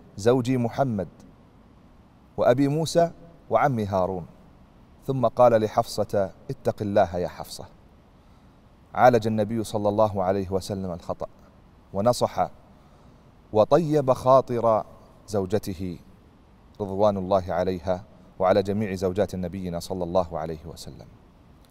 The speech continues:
موقف أخير نأخذه من سيرة النبي صلى الله عليه وسلم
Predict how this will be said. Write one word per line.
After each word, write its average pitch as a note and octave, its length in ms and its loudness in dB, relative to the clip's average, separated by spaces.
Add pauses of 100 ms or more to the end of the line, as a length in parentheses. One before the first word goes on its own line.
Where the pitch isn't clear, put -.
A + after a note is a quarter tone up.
(380)
موقف D3+ 500 2
أخير C#3+ 320 0 (920)
نأخذه D#3+ 460 2
من D3+ 120 -4
سيرة D#3 380 2
النبي C#3+ 360 -2
صلى C#3 240 -2
الله C#3 400 2
عليه C3 300 0
وسلم C#3+ 640 0